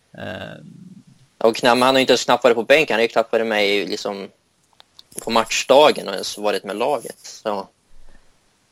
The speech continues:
Speaker 2: jag vet inte hur nöjd han kan vara med den tiden.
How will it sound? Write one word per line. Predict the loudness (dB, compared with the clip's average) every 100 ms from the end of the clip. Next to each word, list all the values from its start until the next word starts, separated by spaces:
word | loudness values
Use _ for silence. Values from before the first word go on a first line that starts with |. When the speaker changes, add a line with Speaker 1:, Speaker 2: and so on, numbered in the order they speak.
| _ _ -8
Speaker 2:
jag | -6
vet | -6
inte | -8 0
hur | 4 4 4
nöjd | -2 -6 -4
han | -8
kan | -6 -8
vara | -6
med | -6
den | -6 -8 _ _ _ _ _ _ _ _ _ _ _
tiden. | -2 0 0 -4